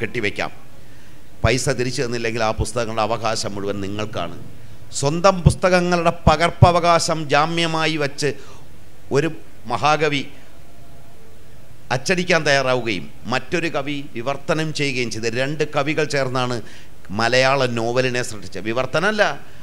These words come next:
അതിനുശേഷമാണ് യഥാർത്ഥ മലയാള നോവൽ വന്നത്. അപ്പോൾ ആയിരത്തി തൊള്ളായിരത്തി ഇരുപത്തി അഞ്ചിൽ, അതായത് രണ്ട് കൊല്ലം കഴിയുമ്പോൾ പാവങ്ങളുടെ വിവർത്തനത്തിന് നൂറ് കൊല്ലാവും, എണ്ണൂ-, എഴുന്നൂറ്റി ഇരുപത്തിയാറ് പേജുള്ള ഒന്നാം volume പുറത്തു വന്നു.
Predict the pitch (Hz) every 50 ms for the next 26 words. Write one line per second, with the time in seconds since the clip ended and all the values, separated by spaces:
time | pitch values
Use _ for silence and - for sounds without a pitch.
0 | - - - 101 117 107 139 147 147 - - 139 135 - 147 147 143 139 135 127
1 | 117 131 139 143 139 151 139 131 127 131 135 139 147 143 143 139 135 127 131 127
2 | 127 127 113 92 - - - - - - - - - - - - - - 156 165
3 | 175 147 156 170 185 202 208 208 202 214 214 220 214 196 190 185 190 190 190 135
4 | 180 170 160 170 170 190 - - 190 170 151 147 147 156 113 82 - - - -
5 | - - - - 135 143 151 147 139 156 175 190 170 156 170 170 160 160 165 165
6 | 165 147 147 135 139 151 160 170 175 170 170 156 151 - - 156 151 147 156 151
7 | 139 139 143 156 170 156 156 135 135 139 127 101 87 - - - - - - -
8 | - - - - - - - - - - - - - - - - - - - -
9 | - - - 131 156 165 180 190 196 208 208 208 190 180 170 180 185 196 208 214
10 | 208 196 190 185 185 190 185 - 190 185 180 180 175 135 170 165 156 156 165 165
11 | 160 160 165 180 185 190 190 190 180 175 156 143 143 131 - 139 110 90